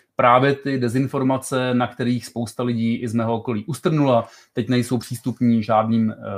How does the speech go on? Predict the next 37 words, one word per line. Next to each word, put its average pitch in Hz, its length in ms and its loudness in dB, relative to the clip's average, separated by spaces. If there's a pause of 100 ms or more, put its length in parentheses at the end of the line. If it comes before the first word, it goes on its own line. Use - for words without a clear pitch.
(140)
jiným 113 480 2
informacím, 110 640 -4
byť 131 200 -2
z - 40 -14
erudovaných 107 500 -6
studií, 110 440 -4 (480)
odborníků 113 580 -2
a - 20 -10
tak 95 160 -4
dále. 123 360 6 (280)
Možná 120 280 -2
o 113 80 -2
tom 107 200 -6
nevím 127 300 -2
a 107 40 -2
nezaznamenal 107 560 -2
jsem 104 180 -8
žádnou 98 280 -6
systematickou 107 560 -12
osvětovou 98 560 -12
činnost 139 520 4 (100)
ohledně 110 400 -2
vakcinace 101 540 -6
třeba 95 260 -16
za 95 140 -10 (180)
ministerstvo 98 580 -20
zdravotnictví 113 640 -2
a 104 80 -10
podobně. 104 300 -4 (540)
Eh, 104 260 6 (260)
k - 80 -16
tomu 165 220 8
konci 165 320 8
možná 156 360 8
se - 120 -2
vyjadřovat 139 380 6
ani, 135 240 2